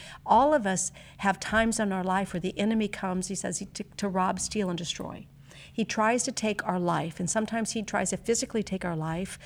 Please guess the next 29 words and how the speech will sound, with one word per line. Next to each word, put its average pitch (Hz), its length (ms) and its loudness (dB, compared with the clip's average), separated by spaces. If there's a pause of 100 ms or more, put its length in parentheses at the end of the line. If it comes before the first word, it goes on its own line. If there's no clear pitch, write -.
(180)
but 202 140 -4
sometimes 240 400 2
he, 220 80 -4 (200)
he 220 140 2
does 208 240 0
it 220 140 -6
through 220 140 -2
our 196 120 0
thought 202 260 0
life. 165 280 -6
He 214 100 -4
does 196 240 -2
it 202 100 -4
through 208 140 -6
our 190 140 -4
actions, 185 500 -2
our 175 80 -4
behaviors. 180 640 -4 (380)
And 202 120 4
that 269 140 6
is 285 140 2
that - 200 0
demonic 185 640 0
force, - 640 0 (380)
those 190 240 0
demons, 175 760 2
we'll 175 160 0
call 165 240 0
them, 170 380 0